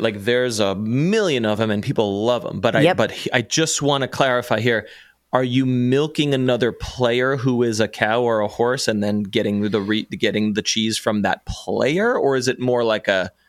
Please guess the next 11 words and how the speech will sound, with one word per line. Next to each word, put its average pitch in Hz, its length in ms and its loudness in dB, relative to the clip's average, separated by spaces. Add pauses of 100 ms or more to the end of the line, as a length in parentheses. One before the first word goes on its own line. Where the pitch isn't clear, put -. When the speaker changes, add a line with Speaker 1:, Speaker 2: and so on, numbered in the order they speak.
(160)
Speaker 2:
I 170 60 4
Speaker 1:
like 175 80 2
a - 40 -12
Speaker 2:
think 208 540 0
there 196 180 4
Speaker 1:
virtual 180 160 4
Speaker 2:
are 170 80 4
Speaker 1:
animal? 160 440 4
Speaker 2:
both 170 200 -4 (140)
options. - 880 -2
Speaker 1:
Got 82 320 0